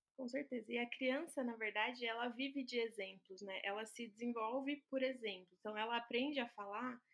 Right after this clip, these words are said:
só se ela vir alguém falando. Ela aprende a se relacionar socialmente só se ela conseguir se relacionar socialmente.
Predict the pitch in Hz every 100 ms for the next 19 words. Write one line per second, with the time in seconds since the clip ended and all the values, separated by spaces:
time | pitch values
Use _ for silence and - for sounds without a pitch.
0 | _ _ _ _ - 262 254 294 302 294
1 | - - _ 247 277 269 254 262 285 277
2 | 208 185 180 196 214 220 220 240 254 269
3 | 240 214 208 - 233 233 226 220 226 233
4 | 247 247 240 233 220 226 262 269 - -
5 | _ _ - 285 294 339 320 311 320 311
6 | 285 277 - 285 262 262 262 254 262 247
7 | 262 269 214 202 208